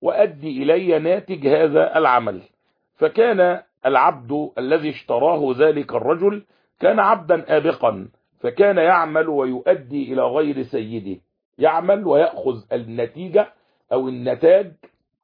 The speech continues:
أو الإنتاج ويعطيه لغير صاحبه وسيده. قال: "فأيكم يرضى أن يكون عبده كذلك؟" وهنا يبين أن الشرك هو أعظم الظلم والعياذ بالله،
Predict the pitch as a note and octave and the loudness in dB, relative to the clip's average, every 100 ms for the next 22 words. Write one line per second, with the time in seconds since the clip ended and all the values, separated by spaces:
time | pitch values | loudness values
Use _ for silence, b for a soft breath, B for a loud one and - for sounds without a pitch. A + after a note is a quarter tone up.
0 | - F3+ E3+ C#3+ B2+ A#2+ A2+ D#3+ G3+ G3 | -4 -2 -2 -8 -12 -10 2 4 4 2
1 | _ - C#3 D#3 D3 C3+ C3+ G#3 E3 D3+ | _ -8 -4 -2 -2 -4 -8 -10 -6 -4
2 | C#3+ D#3 F3 D3+ E3 E3 - _ _ _ | -2 0 0 -2 -4 -6 -10 _ _ _
3 | F3 D3 A#2+ F3 E3+ C3+ D#3+ D#3 D#3+ C3+ | 2 2 2 -4 -4 -6 -2 0 0 -2
4 | A#2+ A#2 G2+ G2+ _ _ _ _ F#3+ G#3+ | -6 -10 -10 -16 _ _ _ _ 2 4
5 | G#3+ F3 E3 F#3+ E3 E3 C#3+ C3 D3+ E3+ | 2 0 -2 -2 -4 -8 -8 -2 -2 -2
6 | D3 D3 B2+ C#3 C3 A#2+ D3 D#3+ C#3+ C#3 | 0 0 0 -2 -4 -6 -2 -2 0 -2
7 | B2 A#2+ B2+ A#2 A#2+ A2 A#2 A2 G#2+ - | -2 -2 -2 -2 -4 -2 0 -2 -4 -14
8 | _ _ - A#2 B2 F#3 G3 G#3 - b | _ _ -2 0 2 2 2 2 -4 b
9 | b A#2 D3 F3+ E3+ D3+ E3 E3+ D#3 C3+ | b -4 0 0 0 -2 -2 -2 -6 -6
10 | - F#3 F#3 D3 C#3+ C3+ D3+ F3+ D#3 D#3 | -2 -2 -2 2 4 4 4 2 2 0
11 | D3 B2+ C#3 G#3 D#3+ C#3 C3 B2+ E3 D3 | 0 -4 0 0 0 -2 -2 0 -2 -2
12 | C#3+ E3 | -4 -4